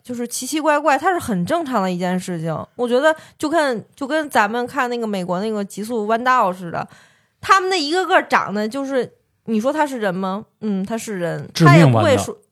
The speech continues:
Speaker 1: 哦，老说错，嗯，对，致命弯道，就是长得像人，但是不会说话，对吧？然后呢，长得又奇形怪状的，个头又大，力气又大，那就是真实存在的。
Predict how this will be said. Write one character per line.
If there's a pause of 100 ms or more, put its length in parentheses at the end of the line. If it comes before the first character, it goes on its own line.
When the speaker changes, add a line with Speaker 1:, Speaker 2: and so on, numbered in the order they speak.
(140)
Speaker 1:
哦， (440)
老
说
错， (260)
嗯，
对，
致
命
弯
道， (420)
就
是
长
得
像
人，
但
是
不
会
说
话， (100)
对
吧？ (200)
然
后
呢，
长
得
又
奇
形
怪
状
的，
个
头
又
大，
力
气
又
大， (440)
那 (400)
就
是
真
实
存
在
的。